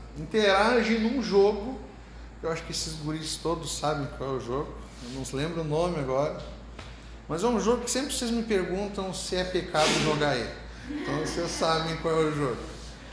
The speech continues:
E aí, a, a ideia do jogo é que você tem um avatar, você tem um personagem,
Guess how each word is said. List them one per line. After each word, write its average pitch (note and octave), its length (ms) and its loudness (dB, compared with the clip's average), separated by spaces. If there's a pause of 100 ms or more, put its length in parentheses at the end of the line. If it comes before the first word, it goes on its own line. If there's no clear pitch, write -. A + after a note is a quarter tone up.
(1040)
E A3+ 120 2
aí, C#4 800 8
a, A3+ 280 6
a B3+ 40 12
ideia C4 540 10
do A3+ 100 4
jogo A3+ 300 6
é A#3 40 0
que A3 80 -2
você A3+ 260 2
tem A3+ 180 0
um A#3 120 2
avatar, A3 520 4
você G3+ 200 0
tem G3+ 180 -4
um G#3 60 -6
personagem, G3 880 0